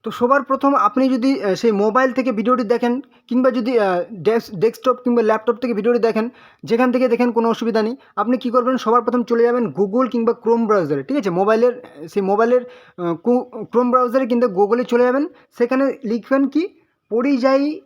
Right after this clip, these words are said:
শ্রমিক কথাটি লিখবেন, ঠিক আছে। পরিযায়ী শ্রমিক কথাটি যদি না লেখেন, শুধু লিখবেন কি, পরিযায়ী, ঠিক আছে, যেরকম বানানটি দেখতে পাচ্ছেন এরকম লিখবেন। এবার লেখার পর কিন্তু সার্চ করবেন, ঠিক আছে, এখানে সার্চ অপশনে ক্লিক করবেন।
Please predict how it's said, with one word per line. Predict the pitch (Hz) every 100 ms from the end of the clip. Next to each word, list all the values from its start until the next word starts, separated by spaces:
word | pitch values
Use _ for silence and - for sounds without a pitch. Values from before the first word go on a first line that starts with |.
| _ _
শ্রমিক | - 233 254 -
কথাটি | 202 202 151
লিখবেন, | 147 127 135
ঠিক | 247
আছে। | 294 185 135 _ _ _ _ -
পরিযায়ী | 233 262 233 196 151 - _ _ _
শ্রমিক | - 240 285 277
কথাটি | 254 254 262
যদি | 254
না | 233 226
লেখেন, | 247 254
শুধু | 240 226 247
লিখবেন | 226 247 240
কি, | 269
পরিযায়ী, | - 226 233 254 269 - 165 190 185 175 123 _ _ -
ঠিক | 294
আছে, | 208
যেরকম | 196 226 240
বানানটি | 190 196 226 226
দেখতে | 202 233
পাচ্ছেন | 233 226
এরকম | 240 220 _ _ _ -
লিখবেন। | 220 214 269 277 - -
এবার | 220 240
লেখার | 220 262
পর | 254 269
কিন্তু | 262 247 302 - _
সার্চ | 226 233 -
করবেন, | 190 151
ঠিক | 147 277
আছে, | 220
এখানে | 214 214
সার্চ | - 220 220
অপশনে | 233 240
ক্লিক | 233 220 -
করবেন। | 247 254